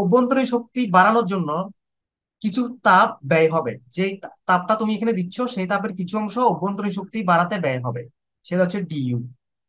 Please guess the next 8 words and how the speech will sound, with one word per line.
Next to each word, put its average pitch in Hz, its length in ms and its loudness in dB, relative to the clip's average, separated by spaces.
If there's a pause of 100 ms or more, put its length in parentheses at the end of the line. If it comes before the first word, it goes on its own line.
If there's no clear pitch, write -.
(760)
এরপরে 254 380 4 (380)
বাকি 196 220 4 (100)
অংশ 202 160 -4 (260)
কাজে 190 240 2
পরিণত 165 320 -2
হবে, 131 200 -4
অর্থাৎ 202 260 0 (200)
বাকি 175 160 0